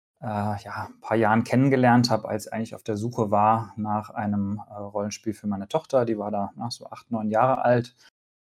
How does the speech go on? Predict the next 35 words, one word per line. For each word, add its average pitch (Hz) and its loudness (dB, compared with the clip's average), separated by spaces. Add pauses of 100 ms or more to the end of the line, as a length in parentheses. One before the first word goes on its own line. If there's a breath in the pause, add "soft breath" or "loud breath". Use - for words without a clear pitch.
(160)
Und 110 4
zu - 0
dem 107 4
Zeitpunkt 113 4
gab's, 110 2
ähm, 120 6
noch 120 4
s-, - -6
sehr 123 4
wenig 170 4
auf 156 0
Deutsch. 151 0
Es - -14
ist - -14
zum 123 -4
Glück 123 -10
ein 120 -2
bisschen 120 -6
besser 123 -4
geworden. 139 -6 (640 soft breath)
Ähm, 113 6
und, 107 0
äh, 110 0
bin 110 0
dann 107 -2
halt 113 -6
über 107 -2
Little 107 -4
Wizards, 135 4
äh, 120 0
gestolpert 117 4
von 110 -2
dem 104 0 (240)
Antoine 110 -2
Bozat 107 2